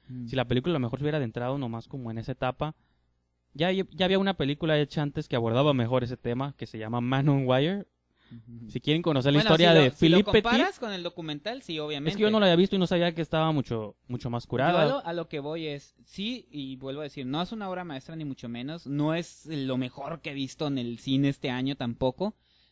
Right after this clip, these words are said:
Speaker 1: pero las sensaciones las consigue. Y otra cosa, este, creo que, eh, sí, tienes razón, a mí tampoco me, no me gustó la narración en off, no me gustó que estuviera ahí en la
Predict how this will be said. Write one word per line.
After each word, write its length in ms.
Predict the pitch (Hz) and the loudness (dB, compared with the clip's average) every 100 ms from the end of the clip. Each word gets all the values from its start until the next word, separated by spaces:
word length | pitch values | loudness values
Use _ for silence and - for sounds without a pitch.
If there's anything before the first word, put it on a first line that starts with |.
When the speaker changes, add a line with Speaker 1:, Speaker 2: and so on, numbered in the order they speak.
| - | -2
Speaker 1:
pero 240 | 165 160 | 2 2
las 200 | 170 170 - | 2 0 0
sensaciones 640 | 175 160 156 180 180 208 | -4 -2 -4 -2 -4 -4
las 140 | 214 202 | -6 -8
consigue. 520 | 160 139 165 135 104 | -8 -4 -4 -4 -8
Y 140 | - 156 | -6 -4
otra 200 | 165 185 | -4 -4
cosa, 340 | 175 139 98 _ _ _ _ _ - | -4 -6 -10 _ _ _ _ _ -8
este, 1120 | 143 143 143 - 147 139 139 139 139 135 117 _ - - | -2 0 -2 -4 -2 0 0 0 -2 -4 -8 _ -20 -4
creo 340 | 180 208 240 | 2 2 2
que, 460 | - 202 202 190 160 | -2 -2 -2 -4 -8
eh, 100 | 135 - _ | -12 -18 _
sí, 300 | - - 220 | -8 -2 -2
tienes 260 | 226 196 190 | -2 -4 -2
razón, 380 | 185 180 180 202 | -4 -4 -4 -4
a 40 | |
mí 100 | 170 | -6
tampoco 340 | 165 156 160 175 | -6 -8 -6 -6
me, 160 | 170 143 | -6 -2
no 120 | 180 | 0
me 80 | 233 | 0
gustó 280 | 185 - 175 | -2 -2 -2
la 120 | 190 | -2
narración 380 | 202 147 156 156 | -6 -8 -6 -6
en 140 | 156 | -4
off, 240 | 180 220 | -6 -8
no 180 | 143 147 | -8 -4
me 120 | 156 | -4
gustó 380 | 160 127 135 135 | -4 -6 -4 -6
que 80 | 151 | -6
estuviera 340 | 139 120 113 120 | -10 -10 -10 -12
ahí 160 | 113 | -14
en 140 | 117 123 | -14 -12
la 180 | 123 | -12